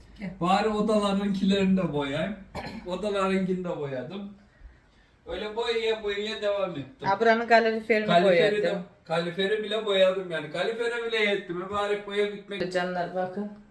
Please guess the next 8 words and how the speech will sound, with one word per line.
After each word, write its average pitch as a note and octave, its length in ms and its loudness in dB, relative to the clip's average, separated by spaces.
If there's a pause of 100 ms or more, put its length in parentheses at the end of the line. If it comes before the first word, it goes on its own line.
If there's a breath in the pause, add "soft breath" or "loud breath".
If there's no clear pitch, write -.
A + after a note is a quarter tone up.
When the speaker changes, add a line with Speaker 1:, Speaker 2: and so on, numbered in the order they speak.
(920 soft breath)
Speaker 1:
Ha, F3 140 -2
bu F#3+ 60 -8
kabımı F#3 480 2
boyattı F#3 520 2
böyle F#3 320 4
ama G3+ 280 2
şey, F3 440 -4
ha, G3+ 160 4